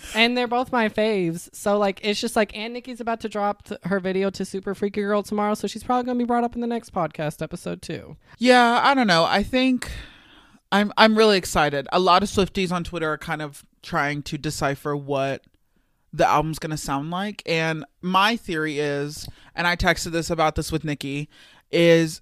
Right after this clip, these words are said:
Speaker 2: so if you look at the album cover, it's kind of like, first of all, the track list is on the front. Second of all, this was the album cover. We're about to get into that later about, we're about to get into this after this, but th-, I'm talking about the original album cover,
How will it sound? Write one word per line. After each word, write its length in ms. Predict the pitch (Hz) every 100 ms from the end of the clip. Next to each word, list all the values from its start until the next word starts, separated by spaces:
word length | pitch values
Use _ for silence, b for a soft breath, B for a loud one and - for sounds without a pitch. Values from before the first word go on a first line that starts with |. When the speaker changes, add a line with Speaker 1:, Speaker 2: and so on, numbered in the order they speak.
| _ -
Speaker 2:
so 220 | 220 202
if 160 | 190 196
you 100 | 214
look 120 | 240
at 80 | 277
the 80 |
album 240 | 196 170 175
cover, 500 | 180 165 170 165 -
it's 400 | 160 156 - -
kind 260 | - 190 208
of 80 | 202
like, 400 | 190 175 160 -
first 260 | - 208 -
of 40 |
all, 100 | 214
the 80 | 202
track 260 | - 165 170
list 140 | 156
is 60 | 165
on 120 | 170
the 60 |
front. 360 | 175 147 120 - _ _ _ _ _ b b b b
Second 460 | - - 202 190 202
of 40 |
all, 60 | 160
this 220 | 190 277
was 140 | 370 349
the 160 | 269
album 260 | - 214 220
cover. 300 | 220 208 190
We're 140 | 180
about 140 | 202 233
to 60 |
get 140 | 226 226
into 320 | 214 240 208
that 280 | 202 185 156
later 380 | 185 147 135
about, 420 | 127 131 135 117 -
we're 120 | 170
about 160 | 175
to 80 | 185
get 120 | 175
into 160 | 170 175
this 160 | 156 147
after 200 | 131 127
this, 180 | 127
but 260 | 147 123 -
th-, 120 | 147
I'm 160 | 117 160
talking 260 | 190 196 208
about 120 | 165
the 100 | 156
original 300 | 147 196 233
album 140 | 202
cover, 420 | 196 180 180 180